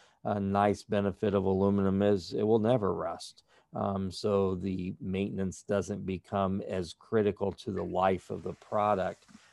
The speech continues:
Um, but again, you got an extra cost. So my, you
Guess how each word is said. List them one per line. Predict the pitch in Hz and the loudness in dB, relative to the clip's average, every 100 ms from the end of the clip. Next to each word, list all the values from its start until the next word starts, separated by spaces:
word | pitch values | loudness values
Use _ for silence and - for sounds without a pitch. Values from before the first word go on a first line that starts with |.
| _ | _
Um, | 139 120 117 | -2 0 2
but | 147 | 2
again, | 156 135 190 123 98 - | 4 4 4 4 0 -6
you | 127 101 | -8 -2
got | 117 113 | 2 4
an | 120 | 2
extra | 151 113 - 107 | 2 0 -2 -8
cost. | 95 - 123 113 98 95 - | -10 -2 4 6 6 2 2
So | 131 123 - _ - _ | 4 6 4 _ -20 _
my, | 190 156 180 202 233 | -2 0 2 2 4
you | 208 147 | 4 2